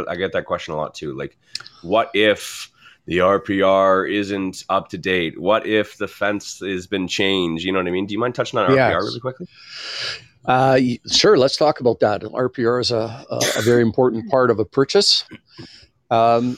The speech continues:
Speaker 2: an R P R is an abbreviation for something called a real property report.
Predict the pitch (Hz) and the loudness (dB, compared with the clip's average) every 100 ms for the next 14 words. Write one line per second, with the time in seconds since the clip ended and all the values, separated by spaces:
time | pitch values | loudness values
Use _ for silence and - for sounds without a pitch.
0 | - 123 165 208 185 135 131 135 113 135 | -4 0 2 2 2 4 4 2 0 0
1 | 117 135 143 127 127 135 123 113 - 120 | 0 0 2 4 2 2 -2 -4 -2 0
2 | - 127 - 110 127 110 104 107 123 147 | 0 -2 -4 0 2 2 2 2 4 4
3 | 160 170 _ - 127 123 123 117 110 - | 4 0 _ -2 0 0 -2 -2 -6 -6
4 | 107 - 123 104 | -10 -4 0 0